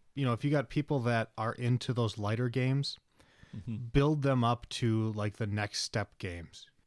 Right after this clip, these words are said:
Speaker 1: If you're looking at getting people built up to play a game like Lisboa, you wanna kind of build that foundation, so to speak, of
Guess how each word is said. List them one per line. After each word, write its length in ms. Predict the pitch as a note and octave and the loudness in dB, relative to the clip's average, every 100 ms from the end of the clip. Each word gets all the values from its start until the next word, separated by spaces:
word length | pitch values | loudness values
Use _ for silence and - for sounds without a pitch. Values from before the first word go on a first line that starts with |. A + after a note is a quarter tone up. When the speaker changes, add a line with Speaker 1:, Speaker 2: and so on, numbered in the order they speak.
| _ | _
Speaker 1:
If 140 | D3 | 0
you're 100 | D#3 | 2
looking 260 | D#3 D3+ D3+ | 2 2 0
at 220 | C3+ B2+ | 0 -2
getting 480 | C3 C3+ C3+ B2+ A#2 - _ _ _ | 0 0 2 0 0 -6 _ _ _
people 720 | - C3+ B2+ A#2 A2 G#2+ G2+ - _ _ _ | -4 -2 0 0 0 -2 -4 -10 _ _ _
built 300 | - C3 A#2+ - | 0 0 0 -4
up 220 | B2+ B2 | -2 -2
to 100 | - | -4
play 260 | A2+ - B2 | -8 -2 0
a 40 | A#2 | 0
game 240 | A2 A2 | 0 0
like 160 | G2+ - | 0 -2
Lisboa, 640 | G#2+ F#2+ F#2 G#2+ F#2+ E2+ - _ _ _ _ | -6 -6 -4 -2 -2 -4 -10 _ _ _ _
you 140 | B2 | 2
wanna 380 | C3 C3 A#2 A2 G2+ _ _ _ _ _ _ _ | 2 4 2 2 -2 _ _ _ _ _ _ _
kind 260 | - - C#3 | -6 2 2
of 180 | A2 G2+ | 2 0
build 300 | B2 C3 B2 | 2 2 2
that 180 | A#2 - | 0 -2
foundation, 880 | - B2+ A#2+ A2+ G#2+ A2 - A2 | -2 2 4 4 2 0 -2 -4
so 220 | G2+ - | -4 -4
to 80 | G#2+ | -4
speak, 420 | - - A2+ G#2 - | -4 -2 -2 -4 -8
of 440 | - A2+ A2 F#2 | -4 -2 -2 -6